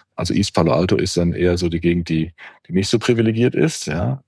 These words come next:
Und ich wurde erstmal nicht gewählt in, in eines der Teams, ja, und dachte mir, "Hey, was ist denn jetzt los?" Ähm, ich hab mich, hab mich aufgewärmt, da dachte ich, ich spiel ganz gut und war aber da irgendwo ausgegrenzt so ein bisschen, ja. Ich war auch zum ersten Mal dabei, dachte mir da so, "Hm."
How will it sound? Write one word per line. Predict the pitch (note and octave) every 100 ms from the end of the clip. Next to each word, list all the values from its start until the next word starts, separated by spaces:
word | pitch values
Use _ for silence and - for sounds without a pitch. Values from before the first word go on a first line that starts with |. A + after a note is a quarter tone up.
| _
Und | G2+ F2+ - -
ich | - -
wurde | F#2+ -
erstmal | E2+ - F2+
nicht | G2 A2 -
gewählt | G#2+ G#2 D#3+ E3 D#2+
in, | -
in | - F2+
eines | F2 F2+
der | G2
Teams, | - G#3 E2
ja, | - F2+ -
und | - F2
dachte | F2 F2
mir, | D#2+
"Hey, | E2
was |
ist | E2
denn | E2+
jetzt | A#2+ -
los?" | D2 -
Ähm, | - D2+ D2+ _ - -
ich |
hab | -
mich, | E2+ E2+
hab | F2
mich | D2
aufgewärmt, | - E2+ - A#2 A#2 A#2
da | E2
dachte | F2+ E2 -
ich, |
ich | E2+
spiel | - G#2+
ganz | A#2 -
gut | A#2+ C#3 - _ _ _ _
und | F#2+
war | F2 F#2
aber | G2+ G2+ G2+ - -
da | E2
irgendwo | D#2+ G#2 B2+ C3 B2+ -
ausgegrenzt | - - D3 G#2+ - C#2+ D#2+
so | D#2+
ein | C#2+
bisschen, | C#2 -
ja. | E2+ F#2
Ich | A2
war | F2+
auch | F2
zum | F2
ersten | E2+ F2
Mal | C#3+
dabei, | C#3 - A#2+ B2
dachte | F#2 -
mir | D#2
da | F2 F#2+
so, | F#2 E2+
"Hm." | F2